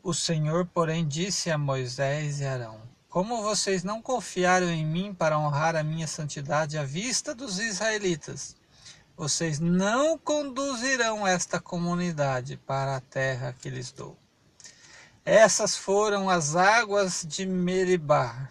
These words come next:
onde os israelitas discutiram com o Senhor e onde ele manifestou a sua santidade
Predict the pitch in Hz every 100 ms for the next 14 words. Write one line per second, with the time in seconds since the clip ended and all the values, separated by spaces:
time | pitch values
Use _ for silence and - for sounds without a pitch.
0 | - _ _ _ _ _ _ _ _ _
1 | _ - 147 151 139 131 156 165 175 185
2 | 190 151 202 - 233 - 240 247 247 208
3 | 220 240 233 247 226 156 131 170 - -
4 | - - - _ - 156 175 160 175 175
5 | 175 196 202 - 180 - - 180 180 -
6 | - 180 165 165 - - 202 214 - 170
7 | 143 135 135 143 147